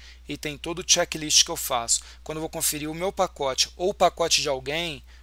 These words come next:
são essas verificações que eu faço. Então, é, eu vou fazer aqui o, o checklist. Primeira coisa, verificar se há trabalhos em V C S. Não, porque inclusive não tinha nenhum V C S, a gente tá criando agora. Eu,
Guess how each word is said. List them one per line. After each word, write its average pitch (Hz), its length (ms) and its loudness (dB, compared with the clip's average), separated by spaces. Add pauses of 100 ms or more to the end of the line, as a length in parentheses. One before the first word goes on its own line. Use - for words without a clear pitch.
(120)
são - 320 6
essas 143 300 2
verificações 139 640 2
que - 60 -2
eu 160 60 -8
faço. - 520 -4 (440)
Então, 170 600 0 (160)
é, 139 1000 2 (280)
eu 151 60 -18
vou 170 60 -12
fazer 156 220 -2
aqui 156 180 -4
o, 151 60 -6
o 139 760 -10
checklist. 156 840 -2 (300)
Primeira 185 300 2
coisa, 135 460 -4 (200)
verificar 156 440 4
se - 100 10
há 165 60 2
trabalhos 151 340 2
em 156 60 -6
V 156 100 0
C 156 200 12
S. 131 300 6
Não, 151 200 -6
porque - 180 -10
inclusive 156 540 -8
não 180 180 -10
tinha 131 520 0
nenhum 143 280 -12
V 143 140 -12
C - 200 10
S, 123 280 2
a - 20 -16
gente - 160 -8
tá 135 100 -10
criando 139 320 -8
agora. 120 460 -8 (640)
Eu, - 200 -16